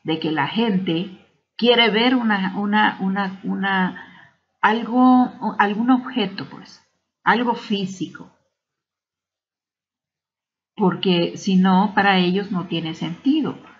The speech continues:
Entonces, por ejemplo, los elementos obviamente son verdaderos y que nos cambian, nos cambian la energía del lugar.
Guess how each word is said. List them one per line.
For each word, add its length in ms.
Entonces, 1000
por 160
ejemplo, 560
los 260
elementos 640
obviamente 640
son 260
verdaderos 680
y 180
que 120
nos 260
cambian, 800
nos 240
cambian 420
la 80
energía 640
del 140
lugar. 340